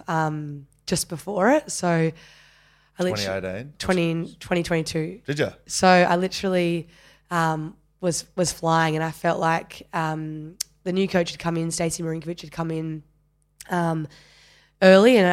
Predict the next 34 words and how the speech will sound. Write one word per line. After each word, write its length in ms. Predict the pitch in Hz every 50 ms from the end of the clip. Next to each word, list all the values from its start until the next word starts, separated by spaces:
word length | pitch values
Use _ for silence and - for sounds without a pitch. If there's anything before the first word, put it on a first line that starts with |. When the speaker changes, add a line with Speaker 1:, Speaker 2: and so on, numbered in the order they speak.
| 175
Speaker 1:
uh, 320 | 175 170 170 165 165 170 214
about 240 | 196 185 175 - -
twenty, 280 | - - 180 170 170
I 20 | 170
think 140 | 165 190 -
she 40 | -
came 100 | 214 196
in 80 | 185
twenty 200 | 170 - 180 170 160
twenty. 280 | - - 170 165 160
And 120 | 160 160 - -
I 60 | 170
didn't 180 | 180 196 190 180
really 160 | 170 165 160
play 300 | 160 - 165 160 160 165
early 260 | 160 156 156 160 160
in 80 | 160 151
her, 300 | 151 156 156 160 160 - -
under, 420 | 170 160 156 156 156 156 151 151 - -
under 180 | 165 160 156 156
her, 220 | 156 160 165 180
but 100 | 170 -
then 240 | 185 170 165 156 151 - - - - - - _ -
I 80 | 180
got 140 | 175 175 180
an 60 | 180
opportunity 500 | 175 165 160 - - - 170 165 165 165
in, 80 | 160 160
I 60 | 160
think 180 | - - 156 160
it 40 | 165
was 100 | 160 160
twenty 180 | - - 160 160
twenty-one 600 | 156 - 165 160 156 160 160 156 156 156 160 -